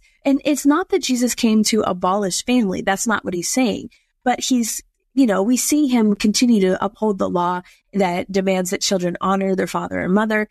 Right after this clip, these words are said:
But what he's doing here is he's stressing the importance of someone's commitment to him and the kingdom of heaven above all other commitments. And there's a new spiritual family that is formed within the disciples of Jesus.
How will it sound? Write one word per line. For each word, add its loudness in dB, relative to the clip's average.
But 0
what 2
he's 0
doing 4
here 2
is -2
he's 2
stressing 0
the 2
importance 0
of -2
someone's -2
commitment 0
to -2
him -2
and 4
the 2
kingdom 2
of -2
heaven 0
above -4
all -2
other 0
commitments. -2
And 2
there's 0
a 2
new 2
spiritual 0
family 0
that 0
is 0
formed -2
within 0
the 2
disciples -2
of -4
Jesus. -2